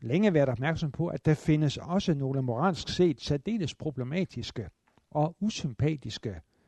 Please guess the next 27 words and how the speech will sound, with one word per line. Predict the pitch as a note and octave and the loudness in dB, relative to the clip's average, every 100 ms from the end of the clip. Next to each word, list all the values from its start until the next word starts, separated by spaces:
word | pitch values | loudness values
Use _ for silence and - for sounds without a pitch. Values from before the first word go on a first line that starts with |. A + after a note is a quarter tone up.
| _ - | _ 0
udsagn, | F3 G3 D#3 B2 G2 - | 2 4 4 2 -4 -10
især | B2+ G3 | 0 2
i | D#3+ | 2
Det | B2 | 0
Gamle | B2+ E3 | -2 -2
Testamente. | C#3 B2 A2+ G#2 A2+ D#2+ _ _ _ _ _ _ _ _ _ _ _ _ _ _ _ - | -2 -4 -4 -8 -10 -12 _ _ _ _ _ _ _ _ _ _ _ _ _ _ _ -4
Og | |
nogle | D#3 G#3+ | 2 4
af | G3 | 4
de | E3+ | 4
her | |
tekster, | C#3+ - F3 - C#3 | 2 4 4 4 -2
de | B2 - | -6 -4
drejer | F3 F3+ | 0 0
sig | - | 0
altså | B2+ - | -4 -4
ikke | F#3 - | -4 0
bare | D#3 F#3 | 0 0
om | B2+ D3 | -2 -6
de | - C3 | -6 -6
bibelske | - F#3+ D#3 C3+ - | -4 -6 -6 -10 -8
personers | - - G#2+ - F#3 G3 B2 F2 F#2 | -8 -8 -10 -4 -4 -4 -6 -6 -4
eller | - C3+ A#2+ - - | -2 -2 -2 -4 -4
Guds | E3 F3+ - - | 0 0 0 -6
folk, | - F3 D3 - - _ _ - | -2 -2 -2 -14 -18 _ _ -2
Israels, | G#3 - - A#2 F#2+ - - _ _ _ _ _ _ - | 0 0 -2 -2 -2 -8 -10 _ _ _ _ _ _ -6
øh, | D3 - | -2 -2